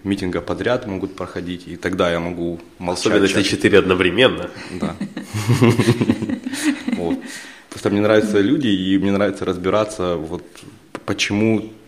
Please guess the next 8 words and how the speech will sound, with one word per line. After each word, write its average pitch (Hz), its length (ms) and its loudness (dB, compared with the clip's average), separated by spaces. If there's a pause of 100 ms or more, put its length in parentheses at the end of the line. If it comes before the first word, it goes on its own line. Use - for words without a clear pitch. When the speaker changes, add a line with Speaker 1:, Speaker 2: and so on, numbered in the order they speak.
(280)
Speaker 1:
они 101 200 0
сделали 90 380 2
так, - 480 -2 (260)
ну, 80 300 -12
почему - 340 -8
они 95 120 -2
думают 90 440 0
так. 82 320 -8